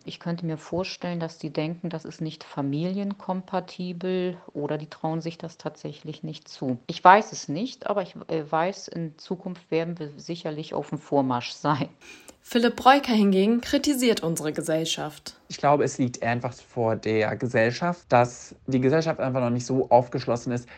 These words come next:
Speaker 3: dass jeder wirklich das frei tun kann, was er möchte, ohne von anderen irgendwie in irgendeine Schublade gesteckt zu werden oder verurteilt zu werden.
Speaker 2: Die Meinungen gehen ein wenig auseinander. Jedoch hat sich schon einiges in der Gesellschaft getan.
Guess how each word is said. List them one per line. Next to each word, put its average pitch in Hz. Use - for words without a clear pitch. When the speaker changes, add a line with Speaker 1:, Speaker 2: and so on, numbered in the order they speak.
Speaker 3:
dass 117
jeder 120
wirklich 120
das 123
frei 117
tun 135
kann, 143
was 110
er 110
möchte, 120
ohne 127
von 107
anderen 120
irgendwie 131
in 113
irgendeine 107
Schublade 143
gesteckt 135
zu 120
werden 117
oder 123
verurteilt 120
zu -
werden. -
Speaker 2:
Die 202
Meinungen 233
gehen 208
ein 190
wenig 180
auseinander. 165
Jedoch 185
hat 202
sich 202
schon 196
einiges 190
in 170
der 175
Gesellschaft 165
getan. 165